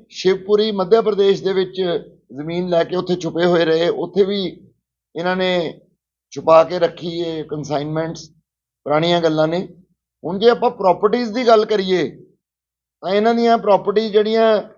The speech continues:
ਅੰਮ੍ਰਿਤਸਰ ਰੂਰਲ ਦੇ ਏਰੀਆ ਦੇ ਵਿੱਚ, ਅਹ, ਹੈਗੀਆਂ ਦੋ ਤਿੰਨ ਜਗ੍ਹਾ, ਬਾਬਾ ਬਕਾਲਾ ਦੇ ਕੋਲ ਹੈ, ਇੱਕ ਰਾਏਪੁਰ 'ਚ ਹੈ, ਗੁਰੂ ਕੀ ਵਡਾਲੀ ਘਰ ਹੈ। ਪੁਰਾਣੀ ਜਿਹੜੀ ਇਹਨਾਂ ਦੀ ਜ਼ਮੀਨ ਸੀ, ਇਹ ਦੋਨੇ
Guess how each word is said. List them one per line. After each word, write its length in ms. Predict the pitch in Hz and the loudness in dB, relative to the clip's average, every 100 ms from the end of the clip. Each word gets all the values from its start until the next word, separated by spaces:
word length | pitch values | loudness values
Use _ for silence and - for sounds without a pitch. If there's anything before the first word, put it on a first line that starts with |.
| _ _ _ _ _ _ _ _ _ _ _ 147 | _ _ _ _ _ _ _ _ _ _ _ -4
ਅੰਮ੍ਰਿਤਸਰ 360 | 180 196 226 | 0 2 2
ਰੂਰਲ 360 | 190 202 214 233 | 2 0 0 6
ਦੇ 180 | 226 208 - | 6 6 2
ਏਰੀਆ 300 | 190 185 202 | -2 0 2
ਦੇ 100 | 202 | 2
ਵਿੱਚ, 560 | 196 190 196 190 170 - _ _ _ _ _ - | 0 0 -2 0 -2 -6 _ _ _ _ _ -16
ਅਹ, 460 | 135 147 151 147 127 - - - - | -8 -6 -4 -6 -8 -16 -20 -6 0
ਹੈਗੀਆਂ 600 | 156 160 190 190 190 - - - | 0 2 2 2 0 -4 -16 -6
ਦੋ 120 | 156 | -6
ਤਿੰਨ 220 | 151 180 | -4 -4
ਜਗ੍ਹਾ, 240 | 180 175 175 | -2 0 2
ਬਾਬਾ 280 | 170 160 | 2 0
ਬਕਾਲਾ 420 | 165 170 160 160 170 | -2 0 2 4 2
ਦੇ 120 | 185 | -2
ਕੋਲ 280 | - 175 180 | -4 -2 -2
ਹੈ, 60 | |
ਇੱਕ 100 | 170 | 0
ਰਾਏਪੁਰ 560 | 160 156 160 180 180 - | 2 4 2 -2 -6 -4
'ਚ 60 | 180 | 0
ਹੈ, 400 | 180 175 - _ _ _ - | 0 0 -10 _ _ _ -10
ਗੁਰੂ 160 | 147 180 | -4 -4
ਕੀ 140 | 196 | -4
ਵਡਾਲੀ 420 | 185 170 175 190 | -2 4 4 4
ਘਰ 360 | 185 185 175 147 | 0 4 4 6
ਹੈ। 400 | 170 156 156 _ _ _ _ _ _ | 4 4 -2 _ _ _ _ _ _
ਪੁਰਾਣੀ 340 | 151 160 196 208 | -4 -2 -2 0
ਜਿਹੜੀ 180 | 208 | 0
ਇਹਨਾਂ 220 | 220 220 214 | 0 -2 -2
ਦੀ 60 | |
ਜ਼ਮੀਨ 360 | 170 170 185 208 | -4 -4 -4 -4
ਸੀ, 140 | 185 | 0
ਇਹ 140 | 214 208 | 2 2
ਦੋਨੇ 460 | - - 180 226 | 0 -6 -2 -2